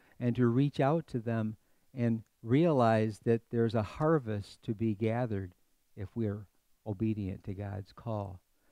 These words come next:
Now, I do have a bit of a, a cautionary word or, or a disclaimer, and I say this in love, uh, but he, he does say, uh, in Matthew ten sixteen, "I'm sending you out like sheep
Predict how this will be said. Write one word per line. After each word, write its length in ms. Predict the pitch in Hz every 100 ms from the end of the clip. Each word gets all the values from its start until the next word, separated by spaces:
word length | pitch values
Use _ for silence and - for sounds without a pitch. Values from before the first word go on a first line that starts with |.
| _ -
Now, 260 | 139 135 -
I 120 | 135
do 220 | 175 220
have 220 | 170 139
a 100 | 117
bit 240 | 107 151 -
of 180 | 117
a, 240 | 107 98 95 _ _ _ _ _ _ _ 110
a 160 | 101 - _
cautionary 800 | - 143 151 - 120 113 110 104
word 540 | 101 110 107 98 95
or, 240 | 110 101 107 -
or 280 | - 123 120
a 80 | 104
disclaimer, 920 | 110 - - - 139 135 113 101 104 _ _ _ _
and 320 | 117 113 107 - _ _ _ _ _ _ -
I 100 | 120
say 240 | - 143 151
this 300 | 135 117 120
in 240 | 107 104
love, 380 | 113 113 110 101 _ _ _ _ _
uh, 160 | 110 104
but 200 | 113 113
he, 240 | 170 165 - -
he 140 | 190
does 240 | 180 180
say, 420 | - 131 113 107 - _ _ -
uh, 60 | 110
in 220 | 123 120
Matthew 360 | 127 135 127 120
ten 280 | - 120
sixteen, 520 | 107 117 - - 123 -
"I'm 200 | 120 120
sending 540 | - 160 185 175 156
you 220 | 131 123
out 300 | 120 123 -
like 220 | 110 107 120
sheep 420 | - 131 135